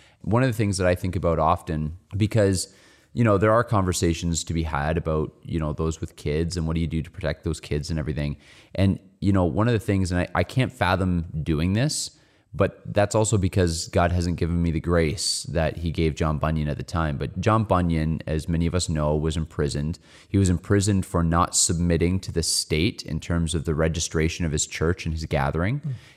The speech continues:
Speaker 1: and for, uh, refusing to use the Book of Common Prayer in his liturgy. He didn't believe that the Church of England had the right to tell them how to worship, when to worship, or who can worship.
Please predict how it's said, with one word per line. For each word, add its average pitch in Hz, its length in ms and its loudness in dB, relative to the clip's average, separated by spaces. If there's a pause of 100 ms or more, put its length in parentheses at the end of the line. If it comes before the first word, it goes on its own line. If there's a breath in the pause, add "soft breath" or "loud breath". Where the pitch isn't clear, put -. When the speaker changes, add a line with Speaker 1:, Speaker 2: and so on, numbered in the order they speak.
(140 loud breath)
Speaker 1:
and 95 340 4
for, 85 580 2
uh, 82 120 2
refusing 85 500 0
to 78 320 -4
use 85 320 0
the - 80 -6
Book 85 240 -2
of - 80 -14
Common 80 320 0
Prayer 78 580 0
in 80 180 -2
his 73 440 -4
liturgy. 80 580 -2 (380 loud breath)
He 104 160 2
didn't 95 240 0
believe 87 360 2
that 85 120 0
the 78 60 -4
Church 85 280 -2
of - 60 -6
England 82 380 0
had 78 340 -2
the 82 80 -4
right 76 460 0
to - 240 -14
tell 80 240 0
them 73 180 -2
how 73 260 -2
to 90 80 2
worship, 120 560 0 (380 soft breath)
when 87 240 4
to 110 80 6
worship, 110 500 2 (520 soft breath)
or 87 540 4
who 104 120 2
can 90 320 2
worship. - 400 -6